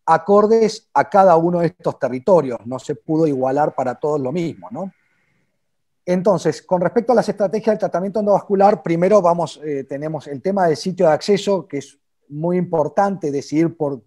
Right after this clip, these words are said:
dónde uno va a accesar o acceder para tratar el paciente con la enfermedad vascular periférica. Yo voy a tratar de hablar muy poquito en eso, porque uno puede hablar un millón de años. Voy a hablar un poco sobre qué, eh, materiales y, y estrategias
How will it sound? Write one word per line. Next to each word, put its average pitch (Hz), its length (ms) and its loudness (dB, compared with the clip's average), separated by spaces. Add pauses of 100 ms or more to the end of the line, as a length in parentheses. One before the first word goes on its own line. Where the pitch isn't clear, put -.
dónde 180 460 0
uno 170 300 -2
va 160 120 2
a 165 40 2
accesar 165 720 -4
o 135 100 -4
acceder 160 540 -2 (480)
para 151 280 2
tratar 180 480 -2
el 143 180 -4
paciente 151 460 -4
con 135 100 -6
la 131 60 -8
enfermedad 151 300 -4
vascular 160 380 -2
periférica. 175 800 -2
Yo 190 120 -6
voy 190 100 -2
a 175 40 -6
tratar 165 220 -6
de 165 80 0
hablar 165 180 -4
muy 165 140 -6
poquito 160 380 -6
en 175 60 -4
eso, 160 180 -8
porque 143 120 -8
uno 147 120 -8
puede 143 140 -4
hablar 147 140 -2
un 135 120 -8
millón 147 260 -6
de 185 100 -4
años. 165 300 -4 (960)
Voy 233 360 4
a 226 60 6
hablar 220 260 4
un 214 140 -2
poco 220 240 0
sobre 170 380 -4
qué, 202 300 -4 (180)
eh, 156 420 -6
materiales 170 800 0
y, 151 160 -6 (140)
y 156 340 -4
estrategias 160 600 -4